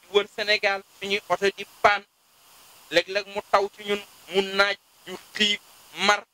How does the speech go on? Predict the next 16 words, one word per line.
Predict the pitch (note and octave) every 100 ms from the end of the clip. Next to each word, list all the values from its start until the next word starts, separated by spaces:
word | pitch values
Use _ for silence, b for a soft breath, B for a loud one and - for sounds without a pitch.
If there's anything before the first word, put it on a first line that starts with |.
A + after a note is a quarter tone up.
| _
ndax | - -
Sénégal | - E3+ E3 D#3+ D#3
ñu | D#3
ko | D#3+ D3+
jaral, | D3 D3
ndax | C#3 - C3+
yéen | D#3+ C#3+
ñu | C3
ko | B2+
jaral. | A#2+ A2 - - - - - - - -
Mais | G#3+ B3+
projet | - C#4 C#4+ C#4 -
boobu, | A#3 - -
pour | A3+
mu | B3+
taxaw, | B3+ B3+ D#3